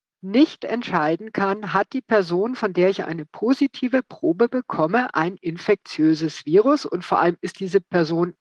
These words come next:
infektiös. Das kann ich damit nicht und wie gesagt, das werde ich damit nie machen. Und hier steht's eben nochmal, bisher, also die Publikation ist jetzt vom zweiten Dezember, kein diagnostischer, hier steht's, ne,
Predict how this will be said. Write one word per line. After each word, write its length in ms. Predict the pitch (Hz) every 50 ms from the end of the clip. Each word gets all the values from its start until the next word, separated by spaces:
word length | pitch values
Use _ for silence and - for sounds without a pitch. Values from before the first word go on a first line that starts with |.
| _ -
infektiös. 760 | 170 160 156 - - - _ - - 190 175 131 - - -
Das 180 | - 135 - -
kann 220 | - 208 226 240
ich 200 | 254 233 - _
damit 400 | - 180 185 196 214 220 - -
nicht 240 | 214 220 - - -
und 160 | - 175 175
wie 100 | 175 190
gesagt, 340 | 202 196 185 202 - _ - - - - - - _ _ _
das 260 | - 165 170 - - 170 - _ _
werde 320 | 143 156 175 196 208 202
ich 100 | 170 -
damit 600 | - 147 147 151 151 151 160 143 170 165 - _
nie 140 | 151 156 151
machen. 400 | 143 139 139 143 208 233 277 - - - - - - - - - - - _ - -
Und 160 | 202 190 -
hier 480 | - - - - - 220 233 254 262
steht's 340 | 247 - - 240 240 - -
eben 300 | - - 196 185 185 175
nochmal, 560 | 170 180 220 - - 240 254 262 277 302 302 - _ _ _ _ -
bisher, 640 | 240 269 - - - - 214 185 165 185 220 320 339 -
also 220 | 202 185 - 220
die 40 | 202
Publikation 720 | - 170 151 - 233 208 - 214 208 - - 220 226 226
ist 120 | 220 190 -
jetzt 180 | 220 220 -
vom 240 | - - 220 202 -
zweiten 720 | - - - 180 160 175 214 - _ - 254 254 247 233 _ -
Dezember, 600 | 196 - - - 220 233 220 156 151 190 262 294 - _ _ - - - - - - - - - _ _
kein 380 | - - 202 202 220 277 285 269
diagnostischer, 1080 | 269 262 240 226 220 _ - 214 220 254 277 - - - 277 262 - - 254 240 240 240
hier 200 | _ - 226 220
steht's, 380 | 175 - 202 233 - - - -
ne, 140 | 196 233